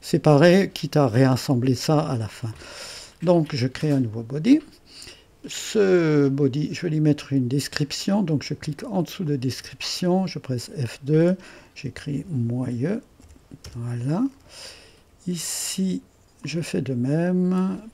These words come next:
pâle. Voilà, donc on, on saura de quoi on parle. Je vais ajouter un sketch dans ce nouveau body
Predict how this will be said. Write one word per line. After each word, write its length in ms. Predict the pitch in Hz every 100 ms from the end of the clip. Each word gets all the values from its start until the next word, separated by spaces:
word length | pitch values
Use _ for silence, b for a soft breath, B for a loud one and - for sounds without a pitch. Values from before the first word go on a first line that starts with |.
| -
pâle. 540 | 143 156 170 175 202 - _ _ - - _ _ - - -
Voilà, 200 | 160 131 110 -
donc 100 | 120 -
on, 420 | 139 - - - 127
on 40 |
saura 300 | - 135 127
de 100 | 123
quoi 180 | - 143
on 40 | 131
parle. 560 | - 185 190 196 190 185 B B B B
Je 160 | -
vais 300 | 180 185 170
ajouter 440 | - 151 135 170 156
un 100 | 131
sketch 800 | - - 190 151 - - - -
dans 100 | 143
ce 160 | 127 -
nouveau 280 | 131 120 127
body 500 | 131 156 196 214